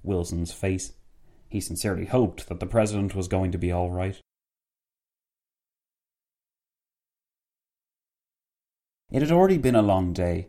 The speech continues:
but the number of visitors and their varied nature threatened to make this day an intolerable one. The King of Siam, or Prince of Siam, whatever he was, wanted to negotiate an advantageous trade deal with Europe,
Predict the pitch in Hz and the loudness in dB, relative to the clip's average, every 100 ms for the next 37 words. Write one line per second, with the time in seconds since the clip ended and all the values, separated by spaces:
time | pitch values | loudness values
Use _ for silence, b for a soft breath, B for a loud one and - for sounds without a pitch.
0 | - 98 104 120 127 104 101 107 113 117 | -10 -4 2 4 4 4 2 0 0 0
1 | 123 117 - 90 87 85 85 98 110 101 | 0 0 -2 -4 -4 -6 -4 0 2 0
2 | 95 107 107 101 87 b b - 107 104 | 0 0 0 -4 -8 b b -6 -4 -2
3 | 117 113 117 120 - 98 - 92 95 98 | -2 0 0 0 -4 -6 -4 -4 -2 -2
4 | 92 - - 104 90 85 85 87 - _ | -2 -4 -2 -2 -2 -4 -6 -8 -10 _
5 | - - 95 - 101 90 - 107 107 107 | -20 -12 -4 0 0 -2 2 2 4 2
6 | 117 90 82 - - 117 110 95 87 - | 0 -4 -6 -10 -2 2 2 -2 -4 -2
7 | 90 92 101 87 90 85 90 85 87 87 | 0 0 0 0 -2 -2 -4 -2 -2 -4
8 | b b - 110 110 113 113 113 113 - | b b 0 2 2 2 2 2 2 0
9 | 113 101 104 110 110 - 113 110 107 - | 0 2 2 0 -2 0 0 0 -4 -2
10 | 107 107 110 110 101 - 101 101 - | 0 0 2 0 0 -2 -2 -2 -4